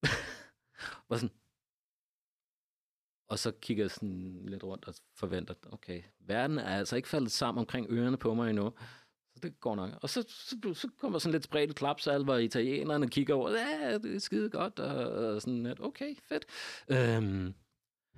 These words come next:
og det giver så os to år til at, at løfte den opgave. Øh, og det skal siges, vi har ingen erfaring med at lave et mesterskab.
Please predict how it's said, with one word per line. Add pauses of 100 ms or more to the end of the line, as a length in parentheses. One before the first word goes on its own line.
(440)
og
det
giver
så
os (120)
to
år (240)
til
at, (100)
at
løfte
den
opgave. (300)
Øh,
og
det
skal
siges, (640)
vi
har (140)
ingen
erfaring
med
at
lave
et
mesterskab.